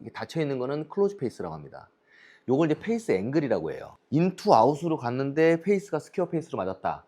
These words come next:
그럼 그냥 푸시샷이 나오는 거예요. 오른쪽으로 곧장 밀려가 곧장 가는 거 있죠. 인투 아웃으로 쳤는데 맞을 때 인투 아웃으로 가는 정도보다 더 열려 있는 거예요. 이건 약간, 어, 페이스 투 패스라 그래서 좀 복잡하니까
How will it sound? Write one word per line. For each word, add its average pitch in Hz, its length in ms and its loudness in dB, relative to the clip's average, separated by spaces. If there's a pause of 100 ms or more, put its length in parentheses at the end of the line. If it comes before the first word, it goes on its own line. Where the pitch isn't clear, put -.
그럼 131 200 -4
그냥 123 180 -6
푸시샷이 196 540 -8
나오는 80 240 -10
거예요. - 160 -20 (180)
오른쪽으로 135 300 0
곧장 117 320 0
밀려가 107 340 0
곧장 202 240 0
가는 120 140 0
거 98 80 -2
있죠. - 240 -12 (240)
인투 180 480 2
아웃으로 147 300 6
쳤는데 180 500 -2
맞을 170 480 0
때 202 260 2 (280)
인투 165 300 -4
아웃으로 185 300 0
가는 139 240 -6
정도보다 143 720 0
더 123 240 0
열려 110 240 2
있는 113 240 -4
거예요. 82 160 -14
이건 117 300 -4
약간, 117 240 -6 (680)
어, 95 320 -4
페이스 240 280 -4
투 - 100 -20
패스라 175 360 0
그래서 110 300 0
좀 - 80 -4
복잡하니까 110 680 0